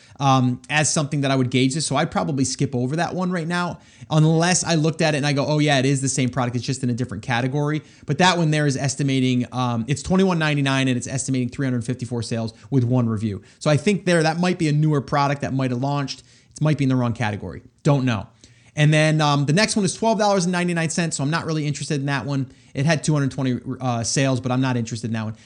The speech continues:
The next one is twenty-six ninety-nine. That has my attention. Seven hundred forty-one sales and sixty-three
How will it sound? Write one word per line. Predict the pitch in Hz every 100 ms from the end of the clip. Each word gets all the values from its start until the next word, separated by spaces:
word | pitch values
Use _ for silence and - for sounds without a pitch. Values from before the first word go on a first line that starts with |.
| -
The |
next | 139 214 220 175
one | 165 185 190 -
is | 143
twenty-six | 131 170 165 143 233 233
ninety-nine. | 170 147 139 135 135 135
That | 156
has | 180
my | 160
attention. | 143 143 131 135 127 - -
Seven | - 240
hundred | 226 202 170
forty-one | 160 160 151 147
sales | 139 139 135 135 -
and | 135 127
sixty-three | - 147 - 131 131 117 110